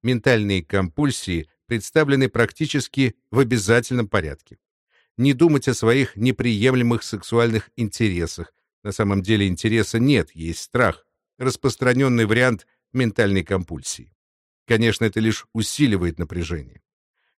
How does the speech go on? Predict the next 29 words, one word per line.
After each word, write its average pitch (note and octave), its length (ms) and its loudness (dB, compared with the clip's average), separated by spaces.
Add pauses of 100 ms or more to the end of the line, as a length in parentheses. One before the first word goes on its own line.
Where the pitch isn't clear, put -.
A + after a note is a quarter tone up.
(120)
Избегание C3 680 2
обычно A#2 340 -2
проявляется A2+ 680 2
в G#2+ 80 -2
ограничении A2+ 720 0
контакта A2 560 0
с - 100 -10
объектом, G#2 560 0 (240)
провоцирующим G#2 800 -2
обсессии. - 600 -6 (460)
Например, A2+ 420 2
при G#2+ 160 -6
страхе A2 480 0
гомосексуального G#2 920 0
контакта F#2+ 640 0 (280)
человек B2 440 0
ограничивает A#2+ 800 2
общение A2+ 500 0
с - 80 -4
людьми G#2+ 380 0
своего G#2 440 2
пола – F2 540 -4 (240)
старается A2+ 580 0
не A2 160 2
оставаться G#2+ 600 0
наедине G#2 520 2
с F2 100 -4
другом, G#2 460 0
подругой, G#2 640 0